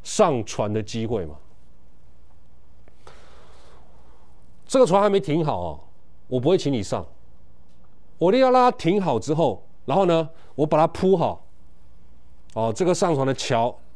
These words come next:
有没有？你慢慢的走过去就好了，很平顺。我不会那个船还没到的时候，有没有？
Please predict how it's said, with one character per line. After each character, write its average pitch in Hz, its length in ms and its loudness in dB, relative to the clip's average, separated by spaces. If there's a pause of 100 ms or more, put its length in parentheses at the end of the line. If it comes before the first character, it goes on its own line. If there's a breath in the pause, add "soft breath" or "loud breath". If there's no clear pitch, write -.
(200)
有 127 100 0
没 165 60 4
有？ 160 100 6
你 147 120 6
慢 185 140 6
慢 190 120 4
的 170 60 4
走 127 160 0
过 143 100 4
去 156 100 2
就 139 140 2
好 113 80 4
了， 92 220 -2
很 135 200 -2
平 143 220 2
顺。 165 180 2 (1040 soft breath)
我 180 140 4
不 233 80 6
会 277 80 8
那 285 60 8
个 208 340 4
船 220 180 6
还 233 60 8
没 233 140 8
到 233 200 6
的 151 80 6
时 - 80 -2
候， 160 120 4
有 127 40 2
没 139 80 4
有？ 120 160 2